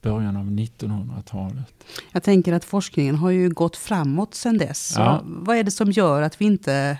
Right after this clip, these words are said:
Speaker 2: att vi inte har det här botemedlet som vi letar efter?
Speaker 1: Ja, det är ju att, eh, medicinsk forskning är ju svårt för att, eh, alltså man visste ju detta under så mycket som nästan åttio år,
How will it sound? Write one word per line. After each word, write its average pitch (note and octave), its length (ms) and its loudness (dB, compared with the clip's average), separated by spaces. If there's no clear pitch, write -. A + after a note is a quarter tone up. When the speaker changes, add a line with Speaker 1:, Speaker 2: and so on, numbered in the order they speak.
Speaker 2:
att - 160 -12
vi A3 40 0
inte F#3+ 160 2
har C#3+ 280 -4
det B3 80 0
här A#3 80 2
botemedlet D3+ 720 0
som C#3+ 140 0
vi C#3+ 200 -4
letar E3 360 0
efter? - 360 -8
Speaker 1:
Ja, E3 680 2
det B2+ 160 0
är F#3 60 6
ju F3 120 6
att, D3 400 2
eh, C#3+ 360 4
medicinsk D3+ 640 2
forskning E3 340 0
är C#3+ 140 2
ju A#2+ 80 -2
svårt - 680 -4
för A#2+ 280 -4
att, A#2+ 300 -4
eh, B2+ 200 2
alltså C3+ 200 -4
man D3+ 160 6
visste D#3 260 0
ju C#3 60 2
detta D#3+ 320 2
under C3 600 2
så C3 180 -4
mycket B2+ 300 -4
som A2+ 240 -2
nästan A2+ 360 -6
åttio B2+ 540 0
år, G2+ 300 0